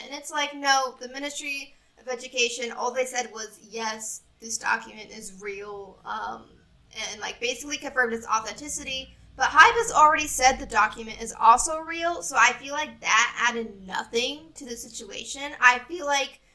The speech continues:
not only is K-pop fans blowing this out of proportion, I feel like Korean media is also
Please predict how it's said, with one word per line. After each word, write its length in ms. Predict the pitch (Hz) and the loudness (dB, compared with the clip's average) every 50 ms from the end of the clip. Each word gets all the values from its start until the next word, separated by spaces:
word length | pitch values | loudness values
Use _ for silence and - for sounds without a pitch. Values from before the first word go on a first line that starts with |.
| _ _ - | _ _ -2
not 180 | 233 247 254 277 | 2 2 4 4
only 260 | 302 320 330 330 320 320 311 294 - - | 2 0 -4 -6 -6 -6 -8 -8 -8 -6
is 600 | 269 254 247 240 233 226 226 220 - - - - - | -4 -2 -2 -2 -2 -4 -6 -8 -8 -8 -8 -8 -8
K-pop 520 | - 233 247 277 285 285 285 277 277 - | -8 -8 -8 -4 0 0 0 0 0 -2
fans 520 | 262 254 247 247 247 247 233 226 - - - | 0 2 2 2 0 0 -4 -8 -10 -10 -10
blowing 540 | - - - 226 226 233 233 233 233 233 | -12 -14 -8 -4 -4 -2 -2 -4 -4 -8
this 320 | 226 226 226 233 233 - - | -8 -8 -8 -8 -8 -6 0
out 160 | - 220 226 | 2 4 4
of 60 | 220 226 | 4 0
proportion, 460 | 226 226 - 220 226 233 - 254 247 | -6 -14 -10 -10 -10 -8 -6 -4 -4
I 60 | 262 | -4
feel 140 | 262 427 480 554 523 | -2 -2 -2 -4 -4
like 100 | - - | -4 -8
Korean 340 | 320 285 285 269 269 233 - | -8 -6 -6 -6 -8 -10 -12
media 320 | 233 262 226 226 214 196 | -12 -14 -12 -10 -10 -10
is 220 | - 226 208 - - - | -10 -10 -12 -14 -8 0
also 380 | - 233 226 226 226 - 226 | 2 4 4 4 2 -4 -8